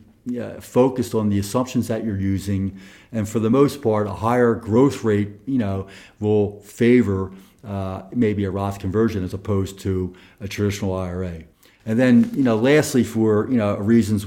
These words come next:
to favor a traditional I R A, uh, if you don't have monies outside your I R A to pay the tax, I'm not saying it's bad or wrong to do a Roth conversion, but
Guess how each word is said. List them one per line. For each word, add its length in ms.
to 80
favor 320
a 60
traditional 400
I 100
R 160
A, 240
uh, 120
if 120
you 60
don't 120
have 180
monies 300
outside 400
your 140
I 180
R 80
A 80
to 80
pay 220
the 100
tax, 480
I'm 140
not 180
saying 220
it's 140
bad 260
or 80
wrong 260
to 60
do 160
a 40
Roth 300
conversion, 640
but 280